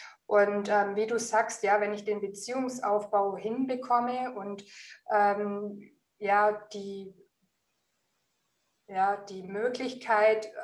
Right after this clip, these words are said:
ähm, anders wahrnehme oder das Gespräch, ähm, von vornherein anders aufbaue, dann, ähm, ja, habe ich erstmal beim, zumindest beim ersten Gespräch überhaupt keine Erwartungen und kann eigentlich nur positiv überrascht werden.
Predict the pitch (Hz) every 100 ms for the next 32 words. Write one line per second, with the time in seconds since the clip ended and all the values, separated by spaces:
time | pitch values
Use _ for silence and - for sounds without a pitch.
0 | 214 208 202 196 202 - 202 247 254 240
1 | - - _ _ _ _ 190 175 196 240
2 | 254 240 247 247 247 247 - 196 202 196
3 | - - - - 214 - 202 - - 196
4 | 214 262 - - 202 202 202 - 202 -
5 | 208 208 185 185 185 190 196 185 - 196
6 | 240 - 175 180 190 233 - - - -
7 | - _ 202 208 208 208 208 202 202 208
8 | - - 220 233 196 - - 214 214 -
9 | - - 196 196 196 196 196 208 - 214
10 | 214 208 180 180 185 - 220 214 - 214
11 | 202 - 196 185 190 - - 190 185 170
12 | 170 170 214 233 240 240 220 - 247 214
13 | 208 208 214 233 233 247 247 240 254 240
14 | 240 254 330 - - 185 180 180 180 -